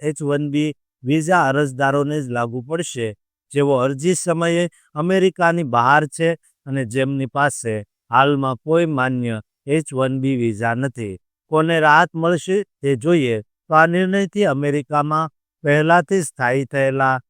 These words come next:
લાખો ભારતીય અને ગુજરાતી પ્રોફેશનલ્સને મોટી રાહત મળી છે. હાલના એચ વન બી વિઝા ધારકો, જેઓ પોતાના વિઝાનું રિન્યુઅલ એટલે કે નવીનીકરણ કે એક્સટેન્શન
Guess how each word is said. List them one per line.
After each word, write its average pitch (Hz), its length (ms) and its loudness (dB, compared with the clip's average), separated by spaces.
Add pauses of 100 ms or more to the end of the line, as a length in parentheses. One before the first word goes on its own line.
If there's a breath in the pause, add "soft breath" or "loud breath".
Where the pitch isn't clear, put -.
(220)
લાખો 139 480 2
ભારતીય 131 580 0
અને 123 200 -4
ગુજરાતી 135 560 -4
પ્રોફેશનલ્સને 120 1120 -10 (320)
મોટી 160 360 0
રાહત 113 400 0
મળી 113 260 -6
છે. 101 360 -8 (300)
હાલના 151 340 6
એચ 160 260 2
વન 175 240 2
બી 185 140 4
વિઝા 131 360 2
ધારકો, 123 640 0 (320)
જેઓ 135 220 0
પોતાના 135 640 -4
વિઝાનું 143 680 -2 (280)
રિન્યુઅલ 147 640 0 (220)
એટલે 139 240 -6
કે 135 160 -2
નવીનીકરણ 160 800 -2
કે 123 300 -4 (260)
એક્સટેન્શન 156 800 -2